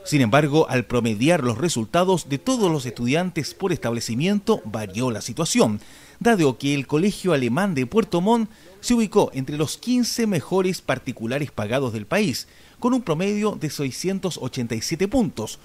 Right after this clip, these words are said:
solo superado por otros tres establecimientos. Y a nivel nacional,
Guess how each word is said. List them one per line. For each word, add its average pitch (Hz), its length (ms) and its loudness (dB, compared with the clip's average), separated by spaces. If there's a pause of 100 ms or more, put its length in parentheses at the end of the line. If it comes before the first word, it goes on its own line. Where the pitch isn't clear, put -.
(180)
solo 254 260 0
superado 175 560 2
por 135 160 -2
otros 131 380 -4
tres 202 240 0
establecimientos. 170 960 -4 (720)
Y - 80 -8
a - 20 -8
nivel 131 260 -2
nacional, 131 500 -2